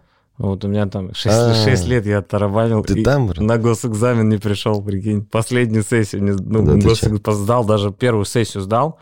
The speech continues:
Speaker 1: и госэкзамен, я просто не знал, что госэкзамен, <laughs> и не пришел, короче, у меня до сих пор не закончено высшее.
Speaker 2: Это можно наверстать, у меня есть там
Speaker 1: Наверстать
Speaker 2: доступ
Speaker 1: обязательно,
Speaker 2: к,
Speaker 1: это
Speaker 2: э,
Speaker 1: надо,
Speaker 2: ректору.
Speaker 1: мне надо просто психануть и это сделать, потому что мне уже мама сказала, типа,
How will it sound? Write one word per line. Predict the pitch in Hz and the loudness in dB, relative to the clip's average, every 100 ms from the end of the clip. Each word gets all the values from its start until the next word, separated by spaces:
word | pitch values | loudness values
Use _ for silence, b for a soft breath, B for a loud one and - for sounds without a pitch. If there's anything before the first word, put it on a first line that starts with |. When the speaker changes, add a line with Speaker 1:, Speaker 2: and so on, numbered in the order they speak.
| - | -6
Speaker 1:
и | 110 104 | -4 0
госэкзамен, | 113 - 104 107 120 113 95 | -2 -2 -2 0 2 0 0
я | 104 | 0
просто | 107 101 107 | -2 -4 -2
не | 104 | 0
знал, | 104 | 0
что | 101 - | -2 -4
госэкзамен, | 95 98 95 101 104 98 | -6 -4 0 2 2 2
<laughs> | 104 | 2
и | |
не | 117 | 0
пришел, | 107 110 98 113 98 | 0 -2 0 0 0
короче, | 101 95 - | -2 -2 -4
у | 95 | -4
меня | 95 | -4
до | 92 | -4
сих | - | -8
пор | 110 98 | -6 -2
не | 98 | 0
закончено | 95 101 95 - 101 | -2 -2 -4 -2 -2
высшее. | 98 - 107 101 | -2 -4 -10 -8
Speaker 2:
Это | - 87 | -6 0
можно | 92 95 110 | 0 2 2
наверстать, | 113 110 - 85 - | 2 0 0 -2 0
у | 73 | 0
меня | 78 | 2
есть | 80 76 - | 2 0 -2
там | 78 73 - | -4 -4 -4
Speaker 1:
Наверстать | 107 107 107 107 139 | 0 0 0 0 2
Speaker 2:
доступ | 123 120 | 2 2
Speaker 1:
обязательно, | 139 127 113 | 0 0 0
Speaker 2:
к, | |
Speaker 1:
это | 78 | 2
Speaker 2:
э, | 82 | 2
Speaker 1:
надо, | 82 | 4
Speaker 2:
ректору. | 98 - 73 73 | 2 0 -2 -4
Speaker 1:
мне | 113 117 | -8 -6
надо | 123 120 113 | -2 -2 -2
просто | 113 110 98 | -4 -6 -10
психануть | - - 113 139 147 - | -12 -6 -2 -2 -4 -6
и | 101 | -4
это | 104 101 101 | -2 -2 -2
сделать, | 110 127 117 | 0 0 -2
потому | 104 | -6
что | - | -4
мне | 101 101 | -2 0
уже | 95 92 | -2 -2
мама | 110 113 | 0 0
сказала, | 101 104 101 92 | -2 -4 -4 -4
типа, | 90 76 | -8 -12